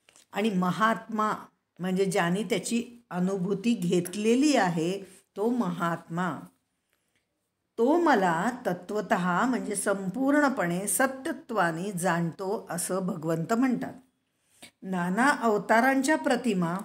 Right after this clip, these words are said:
त्यांची आम्ही कल्पना करू शकतो, त्यांची भक्ती करू शकतो. त्यांच्या पलीकडे निर्गुण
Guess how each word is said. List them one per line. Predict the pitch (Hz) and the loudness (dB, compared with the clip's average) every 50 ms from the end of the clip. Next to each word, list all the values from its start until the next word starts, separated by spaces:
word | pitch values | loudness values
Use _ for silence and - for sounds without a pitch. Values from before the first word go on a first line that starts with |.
| - - - _ _ _ _ _ _ _ _ _ _ - - - - - - - | -12 -18 -20 _ _ _ _ _ _ _ _ _ _ -20 -20 -20 -20 -16 -10 -6
त्यांची | 202 208 202 180 - 262 247 | -4 -4 -4 -2 -2 0 2
आम्ही | 233 226 240 254 247 | 4 4 2 2 2
कल्पना | 254 233 208 202 - 220 220 233 233 | 2 0 0 2 0 0 2 2 0
करू | 233 254 233 233 | 2 2 2 2
शकतो, | 233 - 233 - - - 156 131 135 - _ _ _ _ - _ - | 2 2 -2 -4 -6 -8 -12 -12 -14 -18 _ _ _ _ -20 _ -8
त्यांची | 202 202 196 180 240 240 | -6 -4 -2 0 0 0
भक्ती | 196 160 180 175 - - - 277 294 | -2 -2 -4 -6 -8 -8 -4 -2 -2
करू | - - 262 226 233 226 | 0 2 2 2 2 0
शकतो. | - - 180 - - - 165 139 135 - - _ _ _ _ _ _ _ - | -2 -4 -6 -8 -8 -12 -10 -10 -10 -12 -16 _ _ _ _ _ _ _ -4
त्यांच्या | 214 202 202 190 240 240 | -4 -2 -2 0 -2 -2
पलीकडे | 240 247 233 220 226 226 - 233 240 | 0 -2 -2 -2 -2 0 0 2 2
निर्गुण | 233 220 220 214 196 190 180 220 240 | 2 2 0 0 0 0 2 2 2